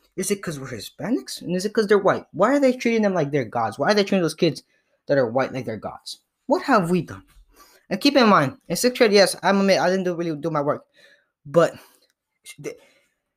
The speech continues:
it was, like, a whole section of Hispanic kids with one black kid. And I t-, and I'ma tell you this, half of those kids did their work in my, in my section. Half of those kids, and she didn't, and she didn't point to us and say half. She said, "All, all these kids never do their work."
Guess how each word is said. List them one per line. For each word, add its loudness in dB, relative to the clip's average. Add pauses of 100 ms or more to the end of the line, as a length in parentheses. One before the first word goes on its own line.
(140)
it -2
was, 2
like, 0
a 2
whole 4
section 0
of 0
Hispanic -2
kids -6
with -6
one -4
black -6
kid. -20 (280)
And -4
I 2
t-, -6
and 2
I'ma 4
tell 2
you 4
this, -6 (100)
half 0
of 0
those 2
kids -2
did 2
their -2
work -6 (260)
in -4
my, 0
in -6
my 2
section. -6 (280)
Half 0
of 2
those 0
kids, -6
and -4
she -4
didn't, 0
and -4
she -4
didn't 0
point 0
to 0
us 2
and -6
say -2
half. -6 (260)
She -6
said, -2 (300)
"All, 6 (500)
all 6
these -6
kids -6
never -2
do -8
their -6
work." -14